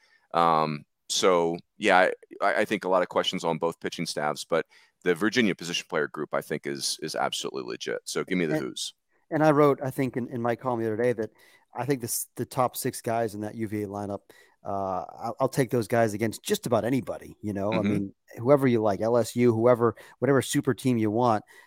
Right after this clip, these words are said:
Speaker 2: Uh, I love the top six guys in that U V A order. And then the guys at the bottom, like, do their roles too. You know, Justin Rubin can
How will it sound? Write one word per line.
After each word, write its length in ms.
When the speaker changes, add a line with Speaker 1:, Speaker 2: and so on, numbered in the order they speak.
Speaker 2:
Uh, 320
I 120
love 720
the 120
top 240
six 240
guys 280
in 60
that 140
U 100
V 240
A 20
order. 280
And 80
then 80
the 80
guys 180
at 60
the 80
bottom, 340
like, 160
do 120
their 140
roles 280
too. 280
You 120
know, 80
Justin 340
Rubin 320
can 180